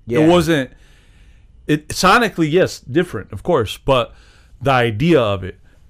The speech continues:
Speaker 2: the, the get rich or die trying, the massacre, the documentary, the, the fucking encore,
Speaker 1: Yeah. And
Speaker 2: Eminem
Speaker 1: then,
Speaker 2: show.
Speaker 1: and then with this song, with this album, even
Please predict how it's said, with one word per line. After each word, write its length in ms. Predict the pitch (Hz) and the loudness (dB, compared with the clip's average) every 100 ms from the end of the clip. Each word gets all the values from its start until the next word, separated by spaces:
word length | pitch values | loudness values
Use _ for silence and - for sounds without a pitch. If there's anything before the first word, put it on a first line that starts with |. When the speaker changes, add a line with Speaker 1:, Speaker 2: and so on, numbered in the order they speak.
| _ _ _ _ - | _ _ _ _ -16
Speaker 2:
the, 480 | - 113 120 110 107 | -4 0 2 2 0
the 120 | 107 117 | -2 -2
get 220 | 110 165 | 0 2
rich 240 | 160 - | 2 0
or 60 | 127 | -2
die 220 | 143 139 | 0 0
trying, 720 | - - 160 156 135 110 107 | -2 0 2 2 2 -2 -4
the 100 | 104 | -2
massacre, 920 | 117 143 160 160 - 120 110 92 90 - - - - - - _ - | 0 2 2 0 -2 -6 -4 -6 -6 -12 -20 -20 -20 -20 -20 _ -6
the 80 | |
documentary, 1160 | 120 135 110 143 143 156 170 143 123 107 95 104 - - - - _ - - | -2 0 0 -2 0 2 4 2 0 -2 -4 -10 -16 -20 -20 -20 _ -20 -12
the, 560 | 110 131 123 113 110 - | -4 2 2 2 0 -4
the 160 | 113 113 | -6 -4
fucking 720 | - 143 143 147 131 117 107 - - - - - - - _ - | 0 0 0 -2 0 -2 -6 -12 -20 -20 -20 -20 -20 -20 _ -2
encore, 960 | 143 180 202 - 160 143 113 95 90 - | 2 4 4 2 4 4 4 -2 -8 -16
Speaker 1:
Yeah. 440 | - 113 107 101 98 - | -8 -4 -2 -4 -6 0
And 180 | 165 | 2
Speaker 2:
Eminem 100 | 175 | 4
Speaker 1:
then, 220 | 170 202 196 | 4 2 2
Speaker 2:
show. 360 | - 147 117 | 0 2 4
Speaker 1:
and 160 | 160 165 | 2 2
then 140 | 196 | 0
with 200 | 196 170 | 0 0
this 200 | 196 233 | -2 -4
song, 380 | - 202 185 156 | -2 0 2 0
with 180 | 156 147 | 0 2
this 220 | 185 196 | 0 0
album, 560 | 156 156 156 160 156 151 - - _ - | 0 2 2 -2 -8 -12 -20 -20 _ -8
even 560 | 190 208 220 208 185 165 | -2 0 2 0 -4 -12